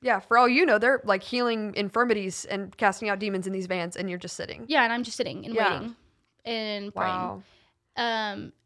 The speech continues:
Speaker 2: and that first night, I actually fell asleep in the prayer room.
Speaker 1: Wow.
Speaker 2: And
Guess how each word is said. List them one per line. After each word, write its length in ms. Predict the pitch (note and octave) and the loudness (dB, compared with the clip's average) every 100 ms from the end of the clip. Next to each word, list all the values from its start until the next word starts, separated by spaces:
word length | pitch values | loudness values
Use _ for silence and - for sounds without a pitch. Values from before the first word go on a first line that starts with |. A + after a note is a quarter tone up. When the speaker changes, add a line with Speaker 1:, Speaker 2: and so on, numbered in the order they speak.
| _ B3 | _ -2
Speaker 2:
and 120 | B3+ | 2
that 140 | B3 | 2
first 200 | D4+ D#4 | 2 0
night, 220 | C#4+ A#3 - | 0 0 0
I 80 | A#3 | 0
actually 220 | B3+ C4 | 0 -2
fell 120 | A3 | -2
asleep 280 | G#3+ F#3+ - | -4 -8 -10
in 40 | |
the 60 | - | -14
prayer 180 | - D2 | -12 -12
room. 240 | - C4 _ _ _ | -12 -14 _ _ _
Speaker 1:
Wow. 340 | G3+ F#3+ F#3+ F#3+ | -6 -2 -2 0
Speaker 2:
And 520 | A#3+ A3+ G#3+ G#3 A3 | 2 2 0 -2 -8